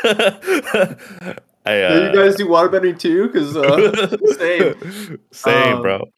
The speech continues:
Speaker 1: I splashed in
Speaker 2: so
Speaker 1: the tub once and made a big splash. That was, uh, <laughs> so
Speaker 2: Yeah.
Speaker 1: I, I don't know.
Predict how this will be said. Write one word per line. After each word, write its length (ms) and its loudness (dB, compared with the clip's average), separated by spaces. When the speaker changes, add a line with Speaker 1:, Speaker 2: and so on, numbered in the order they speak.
Speaker 1:
I 100 -4
splashed 400 2
in 80 -2
Speaker 2:
so 60 -2
Speaker 1:
the 0 -
tub 340 0
once 280 -2
and 80 -4
made 160 0
a 40 0
big 180 -4
splash. 680 -2
That 160 0
was, 220 -4
uh, 300 -6
<laughs> 960 -16
so 180 -6
Speaker 2:
Yeah. 160 -8
Speaker 1:
I, 200 -6
I 40 -6
don't 140 -10
know. 420 -10